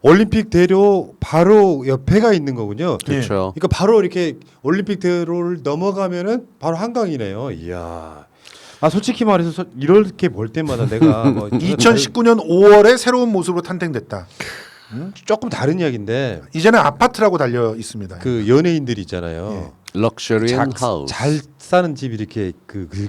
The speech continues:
Speaker 1: 그 집 방문하는 프로그램들 있잖아.
Speaker 2: 네.
Speaker 1: 난 그거 엄청 반대하는 사람이거든. 왜 그런 줄 아세요?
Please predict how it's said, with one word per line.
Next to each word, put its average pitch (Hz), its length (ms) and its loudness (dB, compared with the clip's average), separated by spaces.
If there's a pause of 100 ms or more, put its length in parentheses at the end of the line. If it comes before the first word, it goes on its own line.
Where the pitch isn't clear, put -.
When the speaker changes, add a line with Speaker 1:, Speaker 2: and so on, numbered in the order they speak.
Speaker 1:
그 - 140 -8
집 135 160 -6
방문하는 151 520 -6
프로그램들 123 480 -6
있잖아. 85 520 -14
Speaker 2:
네. 101 240 0 (260)
Speaker 1:
난 151 160 2
그거 156 220 0 (140)
엄청 233 340 0
반대하는 120 420 -4
사람이거든. 92 840 -10 (560)
왜 123 120 4
그런 233 260 0
줄 175 100 0
아세요? 113 360 -4